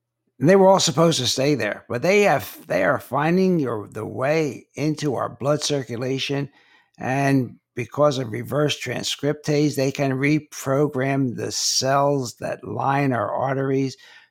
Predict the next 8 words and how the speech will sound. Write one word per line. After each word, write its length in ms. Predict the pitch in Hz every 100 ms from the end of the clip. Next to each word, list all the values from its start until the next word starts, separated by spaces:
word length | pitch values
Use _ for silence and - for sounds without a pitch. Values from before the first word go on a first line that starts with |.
| _
to 160 | 160 160
perpetually 1300 | 170 165 - _ _ - - 190 196 180 147 135
produce 580 | 110 135 123 107 151 143
spike 440 | - - 143 143 -
protein. 680 | 156 160 - 113 113 - - _ _ _ _ - _ _ _ _ _ _ _ _ _ _ _ _ _ _ _ _ _ _ _ _ _ _ _ _ _ _ _ _ _ _ -
So 200 | 151 156
the 120 | 151
vaccinated 1120 | 110 151 170 - 196 180 143 120 117 151